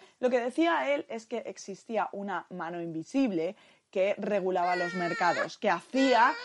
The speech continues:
que, eh, oferentes y demandantes llegasen a un punto de equilibrio y que todo lo que saliese de, de ahí,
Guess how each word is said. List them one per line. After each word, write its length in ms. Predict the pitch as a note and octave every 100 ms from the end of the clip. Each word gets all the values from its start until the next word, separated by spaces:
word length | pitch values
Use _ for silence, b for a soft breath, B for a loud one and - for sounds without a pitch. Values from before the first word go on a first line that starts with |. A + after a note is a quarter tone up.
| B4+ C#5+
que, 340 | A#3+ A3+ A3+ -
eh, 560 | G#3 F3+ F#3 F#3 F3+ F3
oferentes 600 | G3 F3+ F3+ G3+ A#3+ B3+
y 60 | B3+
demandantes 760 | B3+ B3+ B3 F#3 F#3 G3 A3 b b
llegasen 500 | G3+ G3 F#3 F#3+ A3+
a 60 | G3+
un 120 | F#3
punto 300 | F#3 F#3+ G3
de 120 | F#3
equilibrio 680 | E3+ F3 B3+ B3 F3+ F#3 A#3+ b b b
y 340 | - C#4 C4 B B _
que 320 | - A#3 B3 -
todo 280 | B3 C4 C#4+
lo 140 | C#4
que 220 | B3+ B3 -
saliese 560 | - G#3+ G#3+ G#3 A3
de, 300 | G#3+ G#3 G#3+ -
de 160 | G3
ahí, 380 | F3+ A3 G#3